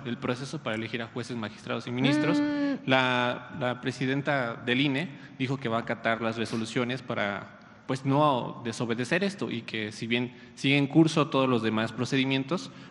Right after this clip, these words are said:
Speaker 1: pues van a esperar a ver qué resuelve. Primero, esa sería mi primera.
Speaker 2: Sí, lo, no está suspendido. Eh, lo que llamó la presidenta del ine, y creo que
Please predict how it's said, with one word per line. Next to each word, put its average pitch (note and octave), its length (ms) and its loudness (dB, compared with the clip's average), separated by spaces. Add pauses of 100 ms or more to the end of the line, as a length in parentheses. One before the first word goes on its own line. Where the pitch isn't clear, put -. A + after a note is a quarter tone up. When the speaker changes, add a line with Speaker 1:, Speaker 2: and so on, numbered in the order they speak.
Speaker 1:
pues B2+ 120 2
van C#3 120 4
a - 20 2
esperar C3+ 300 2
a C3 60 4
ver A#2+ 160 0
qué A#2+ 100 0
resuelve. A2 320 -2
Primero, C3+ 320 0
esa C3 160 -4
sería A2+ 180 -2
mi A2+ 80 -6
primera. - 240 -16 (1120)
Speaker 2:
Sí, A#3 400 0
lo, A#3+ 180 0 (300)
no C#4+ 160 2
está - 220 0
suspendido. E3 720 2 (580)
Eh, C#3 600 -2 (760)
lo F#3 260 2
que F#3+ 200 4
llamó G#3 380 6
la A#3+ 320 10
presidenta F#3 600 4
del G3+ 180 2
ine, F#3 220 4
y F#3 60 0
creo E3+ 220 -2
que C#3+ 440 -4